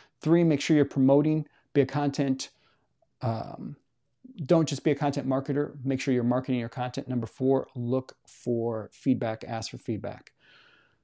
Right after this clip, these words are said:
So another change that I made is, based upon what the data told me, is it looked like the,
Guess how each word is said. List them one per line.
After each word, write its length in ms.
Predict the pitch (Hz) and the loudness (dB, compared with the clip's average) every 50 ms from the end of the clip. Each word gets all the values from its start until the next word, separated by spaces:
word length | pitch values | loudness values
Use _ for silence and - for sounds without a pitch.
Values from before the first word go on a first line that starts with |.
| _ _ _ _ _ _ _ _ | _ _ _ _ _ _ _ _
So 200 | - - - 190 | -4 2 4 6
another 340 | 180 190 220 254 302 302 190 | 6 8 8 8 8 6 4
change 680 | - - - 180 185 196 196 165 143 127 - - - - - - - - - - - - | 2 2 2 4 6 8 8 8 8 6 4 0 -6 -10 -12 -16 -18 -18 -18 -16 -10 -2
that 180 | 143 156 151 147 | 2 4 4 4
I 100 | 143 139 | 4 4
made 520 | 139 139 147 151 131 113 107 104 - - - _ - | 4 4 4 4 2 0 -2 -4 -8 -12 -14 _ 0
is, 560 | 143 139 139 139 131 127 113 - - - - - - _ _ _ _ _ _ _ _ _ _ _ - - _ _ _ _ _ _ _ _ _ _ - 165 - - 156 131 120 | 2 2 2 2 0 -2 -2 -4 -6 -10 -12 -14 -20 _ _ _ _ _ _ _ _ _ _ _ -20 -20 _ _ _ _ _ _ _ _ _ _ -18 -16 -14 -12 -10 -6 0
based 240 | - 170 160 156 - | 4 4 6 6 4
upon 220 | 190 170 175 160 156 | 2 2 4 4 4
what 140 | 151 143 | 2 2
the 80 | - 131 | 0 0
data 260 | 113 135 135 127 127 | 2 2 2 2 2
told 280 | 127 - - 117 113 113 | -2 -4 -4 -4 -4 -4
me, 200 | 117 113 - - - | -4 -6 -6 -6 -6
is 200 | 123 123 117 - | -6 -6 -6 -6
it 160 | - 127 117 | -8 -6 -4
looked 380 | 131 131 156 165 - - - | -2 0 0 0 -2 -6 -8
like 280 | 170 160 147 135 - _ _ | -4 -4 -4 -4 -6 _ _
the, 400 | 120 117 113 117 120 113 113 - | -16 -12 -8 -6 -6 -6 -6 -8